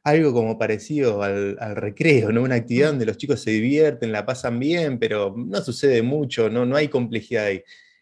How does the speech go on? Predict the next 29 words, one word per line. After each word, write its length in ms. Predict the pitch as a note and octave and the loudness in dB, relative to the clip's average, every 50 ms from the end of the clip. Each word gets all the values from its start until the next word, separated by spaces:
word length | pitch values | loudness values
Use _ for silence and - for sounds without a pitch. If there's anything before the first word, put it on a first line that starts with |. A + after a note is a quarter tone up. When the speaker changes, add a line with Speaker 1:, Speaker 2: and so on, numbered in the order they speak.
| _ | _
Speaker 1:
Y 100 | - A2 | -14 -12
todo 240 | G2 - C#3 D3+ D3+ | -6 -2 0 0 2
lo 140 | C3+ B2+ A2 | 0 0 -2
contrario. 600 | A2 G2+ G2 F#2+ F#2+ G2+ G2+ F#2+ F#2+ F2+ F2 F2 F2 _ _ - - _ | -4 -4 -8 -8 -6 -4 -4 -4 -4 -6 -10 -14 -20 _ _ -20 -20 _
Cuando 720 | - A2 A2 G#2+ A2 G#2+ G#2+ G#2+ G#2+ G#2 G#2 G#2 G#2 G2+ - - | -2 0 0 2 2 0 2 2 2 4 4 2 2 2 0 0
encontramos 1000 | A2+ G#2+ G#2+ A2+ A2+ A2 A2 A2+ A#2 C#3+ D3 C#3+ B2+ A#2+ G#2+ G2+ F#2+ - - | -2 -2 0 0 0 0 0 -2 0 0 0 0 0 -2 -2 -4 -6 -6 -6
infancias 640 | A2 G#2+ G#2+ G#2 - C#3+ C#3 B2+ A2+ - - A2+ G2 | -6 -6 -6 -4 -2 0 2 2 2 0 0 -2 -2
que 120 | - - G2 | -2 -2 -2
tienen 240 | - A#2 A#2+ A#2 A2+ | 0 0 2 2 2
desafíos 640 | G#2+ G#2+ - G2+ G2 - B2+ B2 A#2+ A2 - - | 0 0 -2 -6 -4 -2 0 0 0 0 0 -4
en 120 | G#2+ F#2+ | -6 -6
sus 180 | F2 - G#2 - | -6 -6 -6 -4
capacidades 720 | - G2+ G2 - G2 F#2 - A2+ A2+ A#2 B2+ B2+ B2 A2 | -2 -2 -2 -2 -4 -4 -2 0 2 4 4 4 4 4
de, 260 | G#2+ G#2 G2 F#2 - - - - - _ _ _ - | 4 2 2 0 -2 -6 -18 -20 -20 _ _ _ -2
de 100 | G#2 G2 | 0 0
regularse 800 | F#2+ G2 G2+ G2+ G#2 G#2+ G#2+ A2 B2 C3+ C3+ C3+ B2+ - B2+ | 0 2 2 2 4 4 4 4 4 4 4 2 0 -4 -4
con 160 | G2 A2 G2+ G#2 | -2 -2 -4 -4
el 80 | G2+ | -4
contexto 560 | G2 G#2+ G#2 G#2 G#2 G#2 A#2+ B2 - - A#2+ | -6 -6 -6 -6 -4 -6 -6 -6 -4 -4 -6
social, 640 | G#2 G#2 G2 - - C#3 C3+ C3 B2 A2 G2+ F2+ - - - - _ _ | -4 -6 -6 -6 0 2 4 4 4 4 2 0 -4 -10 -20 -20 _ _
de 120 | - G2+ | -2 -2
regular 500 | F#2 G2+ G2+ G2 G2 G#2 G#2+ A#2 C3 B2+ | 0 2 2 2 2 2 2 2 2 2
sus 200 | B2 B2 A#2+ - | 0 -6 -8 -6
emociones, 920 | A#2+ A2 A2 G#2+ G2+ - - C3+ C3+ B2+ A#2+ A2 G#2 G2+ G2 F#2 - - _ - _ _ | -6 -6 -6 -6 -6 -4 0 4 4 6 6 4 2 0 -4 -6 -8 -12 _ -20 _ _
de 160 | - G#2+ G2+ G2+ | -4 -2 0 0
regular 800 | G#2 G2+ G#2 G#2 G#2 G#2+ G#2+ A2 A2+ B2+ C#3+ D3 C#3 A#2+ G#2+ F#2+ | 2 2 2 2 4 4 2 2 4 4 6 4 4 2 0 -8
sus 240 | - - - A2 - | -14 -14 -12 -12 -10
aspectos 500 | G#2+ F#2 - - B2+ A#2+ - - B2 A2+ | -10 -8 -4 -2 -2 0 0 0 0 0
sensoriomotores, 920 | - A#2+ G#2+ F#2+ - G#2+ G#2 G#2+ G#2+ A2 A2 A2 C3+ C3 C3 C#3 D3 C#3 - | 0 -2 -4 -4 -2 -2 0 2 2 2 2 2 4 4 4 4 2 0 -2